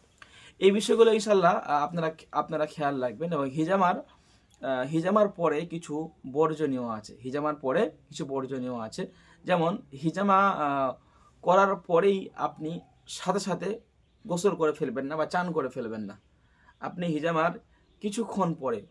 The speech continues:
অর্থাৎ, আহ, হিজামার আপনি, আহ, কমসে কম তিন ঘন্টা পরে আপনি গোসল বা চান করেন। এবং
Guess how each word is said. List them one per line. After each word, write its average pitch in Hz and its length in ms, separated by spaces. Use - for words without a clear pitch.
অর্থাৎ, 170 420
আহ, - 920
হিজামার 170 500
আপনি, 160 520
আহ, 139 240
কমসে 208 400
কম 208 220
তিন 202 240
ঘন্টা 185 200
পরে 156 200
আপনি 143 220
গোসল 131 280
বা 127 80
চান 123 240
করেন। 120 280
এবং 196 460